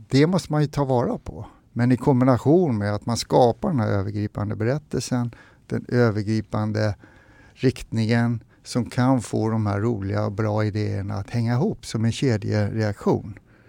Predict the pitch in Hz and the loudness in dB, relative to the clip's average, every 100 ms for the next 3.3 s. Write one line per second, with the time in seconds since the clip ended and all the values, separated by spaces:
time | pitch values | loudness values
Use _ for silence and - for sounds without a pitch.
0 | _ _ _ _ _ 170 165 151 151 120 | _ _ _ _ _ 2 4 4 4 2
1 | - 120 120 110 123 101 135 131 123 - | 2 -2 0 -2 -2 -4 -6 -6 -8 -6
2 | 120 113 - 110 104 - 113 104 131 147 | -4 -6 -6 -12 -12 -10 -8 -6 -8 -10
3 | 117 117 | -6 -6